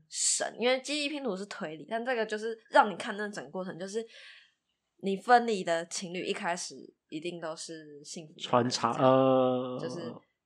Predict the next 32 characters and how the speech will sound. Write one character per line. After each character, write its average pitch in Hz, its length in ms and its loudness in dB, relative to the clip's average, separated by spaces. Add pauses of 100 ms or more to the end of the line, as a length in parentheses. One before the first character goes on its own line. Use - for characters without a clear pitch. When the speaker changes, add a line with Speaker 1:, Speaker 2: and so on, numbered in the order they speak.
(360)
Speaker 1:
一 226 100 -2
边 214 160 2
让 214 180 2
你 165 140 -4
想 175 340 -6
起 202 220 -6
你 156 160 -12
的 147 100 -6
初 175 320 -6
衷， 180 240 -6
一 190 120 -6
边 185 160 -4
让 190 200 0
你 156 60 -10
看 160 180 -12
看 190 180 -8
分 175 260 -6
离 160 160 -8
的 139 60 -8 (280)
那 165 120 -10
个 165 60 -8
情 160 240 -14
况。 - 160 -10 (160)
Speaker 2:
啊， 135 120 6
劝 214 200 12
离 143 140 12
不 - 140 6
劝 208 180 12
和 143 180 12
电 180 220 12
影 123 140 12
啊。 104 120 0